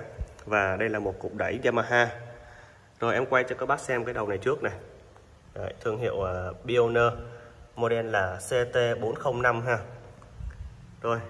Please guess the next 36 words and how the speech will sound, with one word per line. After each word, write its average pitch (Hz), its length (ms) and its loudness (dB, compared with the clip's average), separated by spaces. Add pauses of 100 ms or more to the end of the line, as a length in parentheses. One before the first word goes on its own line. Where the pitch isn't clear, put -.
(140)
các 117 80 -4
bác 120 140 -2
cùng 110 140 -4
xem 113 200 -2
mặt 107 200 -4
mũi 104 320 0
thì 127 80 -10
còn 95 200 -2
rất 120 140 -4
là 110 60 0
mới. 98 320 2 (1080)
Đấy, 95 180 -2
volume 113 400 2
các 117 60 -2
bác 120 180 2
này. 101 100 -2 (440)
Và 92 280 0
đây 107 100 0
là 101 120 -2
cái, 110 220 -2
à, 117 240 -2 (680)
xài 92 300 -2
băng 113 300 4
ha. 113 120 2 (720)
Đấy, 95 260 -4
xài 90 400 -8 (220)
cassette 165 340 -4
này. 95 120 -4 (1000)
Và 98 180 0
đây 107 100 0
là 104 140 -4
hai 110 100 0
cái 120 100 -2
đèn 101 160 2
vu 117 220 4
ha. 127 140 2